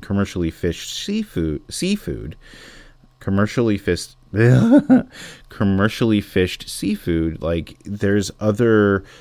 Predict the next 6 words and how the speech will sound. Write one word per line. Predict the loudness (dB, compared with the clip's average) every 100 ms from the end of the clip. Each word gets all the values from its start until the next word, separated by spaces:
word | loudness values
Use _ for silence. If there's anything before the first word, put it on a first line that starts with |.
| _
fast | -20 -12 -4 -4 -4 -8 -10
food | -4 -2 0 0 -2 -4
and, | -6 -4 -2 -4 -4 -6 -6 -10 -16 -12
uh, | -8 -6 -6 -6 -6 -8 -16 _ -12
you | -8 -8
know, | -10